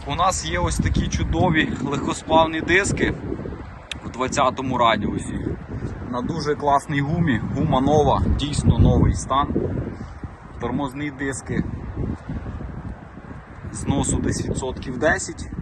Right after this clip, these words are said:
залишку дев'яносто. Так, якого це ріку? Двадцять другий рік гума.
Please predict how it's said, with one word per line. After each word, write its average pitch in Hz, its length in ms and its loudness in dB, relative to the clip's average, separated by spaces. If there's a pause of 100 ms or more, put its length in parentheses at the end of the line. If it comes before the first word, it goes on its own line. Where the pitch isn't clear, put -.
(160)
залишку 139 640 -2 (800)
дев'яносто. 131 800 -2 (460)
Так, 110 240 -2
якого 139 380 -6
це 139 180 -10
ріку? 139 280 -6
Двадцять 135 500 -2
другий 131 280 -2
рік 117 280 -4
гума. 170 400 -10